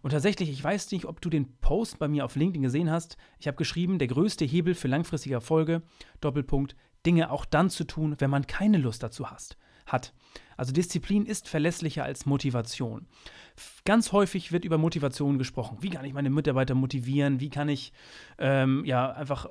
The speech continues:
Motivation, auch Demotivation vielleicht vermeiden? Es wird sehr viel über Motivation gesprochen und sehr wenig über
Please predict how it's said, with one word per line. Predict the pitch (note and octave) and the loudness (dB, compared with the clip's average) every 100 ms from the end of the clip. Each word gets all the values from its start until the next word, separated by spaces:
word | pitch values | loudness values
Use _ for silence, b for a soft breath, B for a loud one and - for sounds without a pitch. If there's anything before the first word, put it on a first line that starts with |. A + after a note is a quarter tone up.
| - _ _ - | -16 _ _ -12
Motivation, | F#3+ E3 A3 F3 D3+ - D#3+ D#3+ D#3+ D#3+ - _ _ _ _ - - | 0 2 4 4 2 4 4 6 6 2 -4 _ _ _ _ -20 -4
auch | - | -2
Demotivation | B2 E3 G3 D#3 C3 C3 C#3+ | 2 4 4 2 0 0 -2
vielleicht | - B2+ - | 0 -6 -4
vermeiden? | A#2 A#2+ C#3+ | -4 0 0
Es | D3+ | 0
wird | D3+ | -2
sehr | F3+ | -2
viel | F#3+ F#3 | -4 -4
über | D3+ | 0
Motivation | C3+ D#3+ C#3+ B2+ E3+ | 0 0 -2 -2 -2
gesprochen | G3+ - E3 D#3+ | -4 -2 -4 -2
und | C#3+ | -4
sehr | B2+ D#3 | 0 0
wenig | C#3+ C#3 | 0 -4
über | C3+ B2+ A#2+ | -4 -4 -4